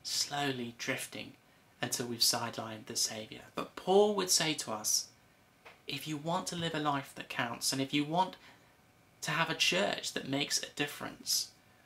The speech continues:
remember to keep Jesus central. Paul, who after all we have to remember was, was a genius,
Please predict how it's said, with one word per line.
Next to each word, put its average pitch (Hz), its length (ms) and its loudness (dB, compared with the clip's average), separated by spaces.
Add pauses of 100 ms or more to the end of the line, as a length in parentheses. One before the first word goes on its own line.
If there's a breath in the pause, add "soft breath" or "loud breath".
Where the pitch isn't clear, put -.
(140 soft breath)
remember 135 760 0 (480)
to - 80 -8
keep - 440 -4
Jesus 113 640 -2
central. - 580 -6 (1500)
Paul, 190 440 12 (580 loud breath)
who 170 140 6
after 185 260 8
all 180 140 10
we 156 80 4
have 165 100 2
to 160 80 -2
remember 165 240 6
was, 160 420 0 (120 loud breath)
was 190 260 10
a 185 80 8
genius, 190 800 8